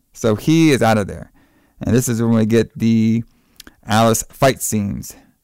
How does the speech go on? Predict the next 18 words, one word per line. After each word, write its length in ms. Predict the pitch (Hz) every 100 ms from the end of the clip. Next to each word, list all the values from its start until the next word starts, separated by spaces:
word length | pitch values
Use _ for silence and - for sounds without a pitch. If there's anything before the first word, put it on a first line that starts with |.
| _ _
with, 300 | 107 101 -
with 160 | - 101
Freddy. 460 | - 104 101 104 117
So 180 | - 107
she's 160 | 107
doing 140 | 110 110
a 60 |
little 100 | 107
bit 120 | 104
of 100 | 101
karate 500 | - 104 131 151 147
on 140 | 143 143
him. 280 | 143 147 143 _ _ _ _
She's 200 | - -
doing 200 | 117 107
a 40 | 104
little 200 | 104 110
power 600 | - 123 123 123 127